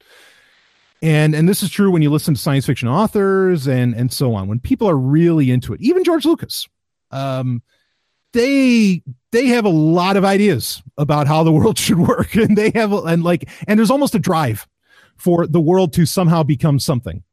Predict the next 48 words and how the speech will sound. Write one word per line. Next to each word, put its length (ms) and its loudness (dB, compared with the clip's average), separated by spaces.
you 120 0
know, 160 2
uh, 500 -4
uh, 180 -10
that, 200 -4
that's, 240 -6
that's 200 -4
very 180 2
futuristic 560 -6
or 40 -6
whatever 280 -4
like 220 -8
that. 180 -10
And 120 0
so 160 0
the 140 0
idea 320 2
that 300 -2
Bezos 500 0
had 220 0
world 360 0
designs, 720 -2
for 180 -4
me, 360 2
a 100 -2
major 420 2
part 280 0
of 60 0
that 220 -2
was 240 -2
knowing 480 2
just 380 -4
how 380 -2
hardcore 680 -2
of 60 -6
a 40 -6
science 320 -2
fiction 280 -4
fan 240 -4
he 80 -4
was. 340 -12
I 60 0
mean, 100 4
science 300 0
fiction 280 0
turns 300 0
you, 180 2
it, 140 -2